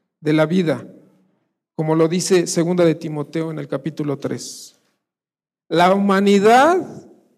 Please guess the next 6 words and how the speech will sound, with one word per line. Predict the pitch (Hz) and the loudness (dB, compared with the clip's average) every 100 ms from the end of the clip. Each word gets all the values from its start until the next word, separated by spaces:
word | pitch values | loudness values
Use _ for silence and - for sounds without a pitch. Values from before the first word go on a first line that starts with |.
| _ _ _ _ _ _ - | _ _ _ _ _ _ -6
está | 185 147 180 240 269 311 - - _ _ | -4 -4 0 2 2 -2 -8 -20 _ _
profundamente | 202 202 190 - 262 277 285 254 247 220 226 240 247 247 | 4 6 4 -2 0 2 2 2 2 2 4 4 2 -2
confundida. | 240 202 190 - 185 185 208 214 185 120 - - - _ _ _ _ _ _ _ _ _ _ _ _ _ _ _ _ _ _ _ _ _ _ _ _ _ _ _ _ | 0 0 0 -2 -2 0 2 2 2 -2 -8 -20 -20 _ _ _ _ _ _ _ _ _ _ _ _ _ _ _ _ _ _ _ _ _ _ _ _ _ _ _ _
En | 214 220 | -2 2
cualquier | 220 214 220 262 269 | 4 2 2 2 4
momento | 262 240 247 240 240 240 277 311 | 4 4 4 2 2 2 0 -4